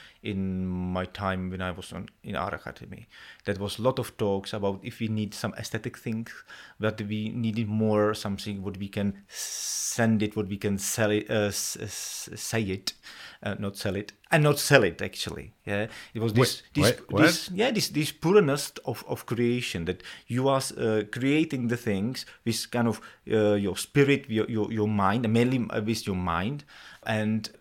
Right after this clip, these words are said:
Speaker 1: it's not, uh, you know, it's, it's even for, uh, forbidden to, to sell it, it or to doing something beautifully.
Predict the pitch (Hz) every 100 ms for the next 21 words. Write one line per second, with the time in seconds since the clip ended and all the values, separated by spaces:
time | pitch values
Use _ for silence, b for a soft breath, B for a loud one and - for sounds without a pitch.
0 | - 139 - 151 151 156 - - 127 117
1 | 117 117 110 143 139 - 190 156 160 -
2 | 151 120 - 127 117 131 110 107 151 123
3 | 113 123 - 127 120 113 117 - - 127
4 | 95 - - - 117 104 123 120 120 123
5 | 117 113 110 113 113 110 117 - 85